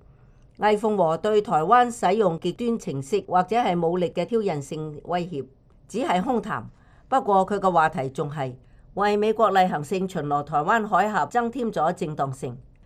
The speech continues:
呢一種巡邏對台海和平嘅維持越嚟越重要。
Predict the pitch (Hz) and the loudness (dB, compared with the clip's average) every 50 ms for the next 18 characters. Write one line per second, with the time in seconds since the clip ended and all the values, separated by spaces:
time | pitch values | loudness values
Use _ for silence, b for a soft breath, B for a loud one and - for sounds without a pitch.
0 | b b b b - 190 208 208 202 208 180 196 196 - 165 135 139 143 143 143 | b b b b -2 0 0 0 0 0 -2 -2 -2 -4 -4 -4 -4 -2 -2 -2
1 | 147 - 196 190 196 185 - 160 143 147 147 143 165 196 214 190 165 147 139 - | -2 -2 -2 0 0 0 0 0 -2 0 0 0 0 0 2 0 0 -2 -2 -4
2 | 190 143 143 143 180 175 175 165 147 151 143 147 139 - - 156 147 139 - 165 | -6 -8 -6 -4 0 0 0 0 0 0 -2 -2 -4 -10 -10 -8 -8 -6 -4 -4
3 | 175 156 147 139 139 147 151 - - 160 139 139 135 147 143 123 | -4 -2 -2 -4 -4 -6 -8 -8 -6 -6 -6 -6 -4 -6 -6 -8